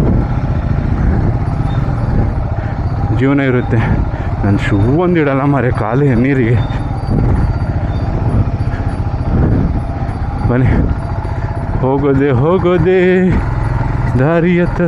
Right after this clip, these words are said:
ಸಾಗೋದೆ. ಎಷ್ಟು ಕಿಲೋಮೀಟ್ರ್ ಆಯ್ತು? ಏಯ್ಟಿ ಸಿಕ್ಸಲ್ಲಿದೆ. I think ಒಂದು ಕಿಲೋಮೀಟ್ರ್ ಬಂದಿರ್ಬೋದು, ಒಂದೂವರೆ I think.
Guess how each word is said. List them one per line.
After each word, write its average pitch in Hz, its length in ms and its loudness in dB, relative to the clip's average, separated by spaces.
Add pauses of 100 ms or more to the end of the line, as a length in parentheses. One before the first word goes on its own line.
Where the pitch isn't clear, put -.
(120)
ಸಾಗೋದೆ. 160 480 0
ಎಷ್ಟು - 180 -2
ಕಿಲೋಮೀಟ್ರ್ 160 340 0
ಆಯ್ತು? 123 180 0
ಏಯ್ಟಿ 135 220 0
ಸಿಕ್ಸಲ್ಲಿದೆ. 120 540 0 (480)
I 117 80 2
think 147 160 0
ಒಂದು 139 160 2
ಕಿಲೋಮೀಟ್ರ್ 156 320 2
ಬಂದಿರ್ಬೋದು, 127 440 2 (720)
ಒಂದೂವರೆ 131 300 2 (200)
I - 100 2
think. 123 160 0